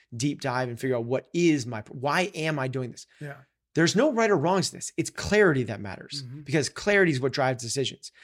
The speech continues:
Speaker 1: If you're here to try to get to four hundred members, that's gonna hurt. That's gonna suck 'cause she's gonna leave and she's gonna take some of your members.
Speaker 2: Mm-hmm.
Speaker 1: That's g-, that's terrible. But if it's not, it's not. Let that be the calling card, the signal, the trigger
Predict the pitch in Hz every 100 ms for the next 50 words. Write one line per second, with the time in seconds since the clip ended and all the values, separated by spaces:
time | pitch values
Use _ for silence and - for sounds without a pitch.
0 | - - 123 151 196 202 _ _ _ _
1 | - - 160 190 247 - _ - 151 123
2 | 156 147 123 156 151 - 165 151 - 147
3 | 143 135 123 156 214 - _ _ _ -
4 | 170 - 151 156 180 135 - 131 - -
5 | 120 - 170 147 127 131 127 - 135 147
6 | 135 131 123 139 143 - - 131 123 156
7 | _ _ _ 139 139 - - - 151 -
8 | 202 220 117 - _ _ _ _ _ -
9 | 135 127 - 180 175 214 185 - _ _
10 | 147 147 190 202 - - _ _ _ _
11 | _ - 139 185 - 139 123 156 151 -
12 | 143 131 120 - 156 147 131 120 117 113
13 | 123 - 147 131 123 113 - 135 117